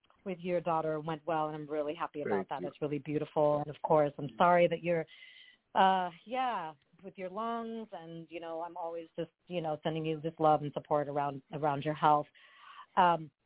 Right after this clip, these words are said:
Speaker 1: but I wanted to just bring up a couple of things, and I just, and also I wanna just, uh, so much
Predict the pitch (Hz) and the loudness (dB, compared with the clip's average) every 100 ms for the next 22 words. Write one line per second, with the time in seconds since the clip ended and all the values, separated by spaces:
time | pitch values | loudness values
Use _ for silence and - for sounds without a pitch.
0 | _ _ _ - 226 233 220 240 262 349 | _ _ _ 0 2 2 0 -8 -10 -12
1 | 339 330 269 269 269 247 247 233 233 208 | -14 -12 -10 -10 -10 -10 -10 -10 -12 -10
2 | 226 220 196 190 180 202 196 214 202 _ | -6 -6 -6 -8 -10 -8 -8 -8 -12 _
3 | - _ - _ - 208 202 233 254 269 | -20 _ -20 _ -2 0 2 4 4 4
4 | 208 180 175 170 _ _ 202 208 202 196 | 0 0 -4 -8 _ _ -8 -8 -8 -10
5 | _ _ _ _ _ _ _ _ _ _ | _ _ _ _ _ _ _ _ _ _
6 | _ _ _ _ - 214 196 _ 247 247 | _ _ _ _ -6 -4 -4 _ 4 6
7 | 247 | 4